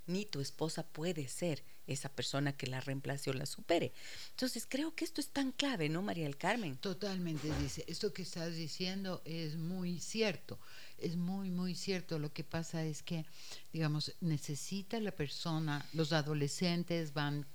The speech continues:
Speaker 2: construyendo su identidad, ¿no es cierto? ¿Cómo construyes tu identidad? O sea, empezando a cuestionarte quién eres,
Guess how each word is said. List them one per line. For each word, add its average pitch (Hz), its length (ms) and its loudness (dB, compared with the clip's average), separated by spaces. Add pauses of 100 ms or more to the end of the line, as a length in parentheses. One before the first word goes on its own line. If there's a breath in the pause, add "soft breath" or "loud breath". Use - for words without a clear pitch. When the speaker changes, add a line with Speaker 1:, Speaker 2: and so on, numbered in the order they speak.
(120)
Speaker 2:
construyendo 135 680 4
su - 180 -4
identidad, 113 600 -2
¿no - 120 -6
es 135 80 -4
cierto? 151 320 -2
¿Cómo 220 340 4
construyes 123 460 -4
tu - 140 -6
identidad? 147 560 -4 (400 loud breath)
O 165 100 0
sea, 139 300 -2
empezando 175 500 0
a 175 80 -4
cuestionarte 151 720 0
quién 147 340 2
eres, - 380 -2